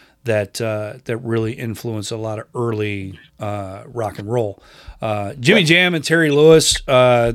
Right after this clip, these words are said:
Speaker 1: they,
Speaker 2: Sure.
Speaker 1: they pretty much, you know, stand on their own.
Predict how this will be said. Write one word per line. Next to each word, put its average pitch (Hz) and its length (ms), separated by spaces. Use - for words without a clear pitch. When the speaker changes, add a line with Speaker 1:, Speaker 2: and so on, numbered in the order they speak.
Speaker 1:
they, 127 240
Speaker 2:
Sure. 117 100
Speaker 1:
they 127 180
pretty 131 340
much, - 420
you 131 140
know, 107 180
stand 127 340
on 117 120
their 107 180
own. 120 300